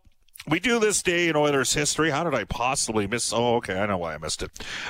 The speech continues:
Uh, I thought I had the wrong year there. Back on this date in nineteen ninety-two, one of the under heralded Oilers teams of all time.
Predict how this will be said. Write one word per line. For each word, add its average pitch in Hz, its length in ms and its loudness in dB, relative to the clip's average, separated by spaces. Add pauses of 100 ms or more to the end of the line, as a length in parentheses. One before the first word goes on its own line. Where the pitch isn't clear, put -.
Uh, 101 520 2
I 95 60 0
thought 110 220 0
I 98 80 0
had 101 100 0
the 95 100 0
wrong 101 240 2
year 104 200 0
there. 87 220 0 (640)
Back 190 360 -2
on 226 60 2
this 202 200 2
date 156 320 0 (100)
in 131 280 0 (100)
nineteen 170 680 -2
ninety-two, 135 540 0
one 143 160 2
of 208 80 0
the 156 220 0
under 175 720 0 (640)
heralded 139 680 2
Oilers 147 480 2
teams 131 400 -2
of 113 80 2
all 117 180 2
time. 110 400 -2